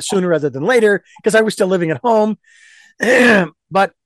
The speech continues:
my parents said something to me that was rather remarkable. And just very briefly, I was bullied a lot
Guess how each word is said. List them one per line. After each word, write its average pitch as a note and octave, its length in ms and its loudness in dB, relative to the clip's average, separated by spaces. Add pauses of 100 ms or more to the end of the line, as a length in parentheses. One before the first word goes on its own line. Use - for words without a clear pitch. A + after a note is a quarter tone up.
(640)
my F#3+ 180 -4
parents A#3 400 -2
said G3 200 -6
something E3+ 340 -6
to - 140 -8
me D#3+ 340 -2
that C3+ 220 -6 (300)
was C#3+ 220 -8
rather D#3+ 260 0
remarkable. C#3+ 640 -4 (1000)
And D3 200 -4
just F3+ 140 -6
very E3 220 0
briefly, E3 360 0
I F3 120 0
was A#3 260 -6
bullied G3 360 -2
a D#3 40 -2
lot D#3+ 280 -4